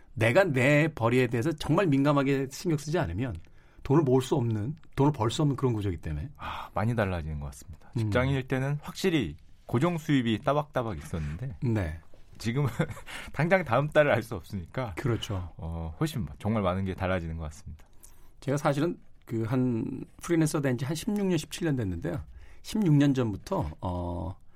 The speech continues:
Speaker 1: 할부를 안 해요. <laughs> 예. 저는 거의 직불 카드를 쓰는 게, 왜냐하면 다음 달 벌이에 대한 <laughs> 예측이 없기 때문에, 어, 사실 그래서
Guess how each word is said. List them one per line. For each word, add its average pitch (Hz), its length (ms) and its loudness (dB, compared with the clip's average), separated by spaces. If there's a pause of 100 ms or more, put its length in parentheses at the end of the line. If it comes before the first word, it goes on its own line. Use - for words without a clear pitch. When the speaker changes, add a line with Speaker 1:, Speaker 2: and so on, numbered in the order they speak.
(140)
Speaker 1:
할부를 196 500 -2
안 73 160 -2
해요. 85 220 -8 (200)
<laughs> - 140 -4 (440)
예. 82 220 -4 (460)
저는 135 240 2
거의 160 200 2
직불 156 300 -2
카드를 147 300 2
쓰는 120 800 0
게, 123 360 0
왜냐하면 127 460 2 (480)
다음 123 240 2 (100)
달 233 220 2
벌이에 151 420 4
대한 196 220 4
<laughs> - 20 4
예측이 165 440 4
없기 165 320 2
때문에, 135 520 2 (680)
어, 123 180 0
사실 160 300 0
그래서 160 340 4